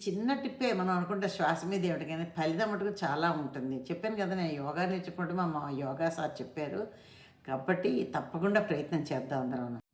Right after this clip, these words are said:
ఫోర్త్ పాయింట్ ఏంటంటే, ఒకేసారి ఒక్కదాని మీదే దృష్టి పెట్టండి. రెండు పడవల్లో కాళ్ళేసి ప్రయాణం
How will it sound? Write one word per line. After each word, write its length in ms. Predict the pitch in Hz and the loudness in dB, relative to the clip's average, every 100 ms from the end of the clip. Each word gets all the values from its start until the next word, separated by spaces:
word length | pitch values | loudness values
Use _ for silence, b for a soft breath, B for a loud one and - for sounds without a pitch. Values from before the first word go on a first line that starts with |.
| _ | _
ఫోర్త్ 380 | 180 196 196 226 | 0 0 0 -2
పాయింట్ 260 | 220 185 175 | 2 2 2
ఏంటంటే, 400 | 175 165 151 170 | 0 -2 0 0
ఒకేసారి 960 | 143 147 - 190 202 202 160 143 143 - | 0 -4 0 2 2 4 2 2 -4 -4
ఒక్కదాని 540 | 160 - 226 240 240 | -8 0 4 4 4
మీదే 220 | 240 226 226 | 4 4 2
దృష్టి 280 | 170 - | 0 -4
పెట్టండి. 500 | 156 165 - 131 127 - B B B - | -2 -2 -2 -4 -4 -10 B B B 0
రెండు 280 | 190 208 220 | 2 4 4
పడవల్లో 500 | 196 175 185 220 226 | 6 6 6 4 2
కాళ్ళేసి 520 | 185 165 170 175 165 | 4 6 6 2 0
ప్రయాణం 500 | 170 156 156 180 | 0 2 4 4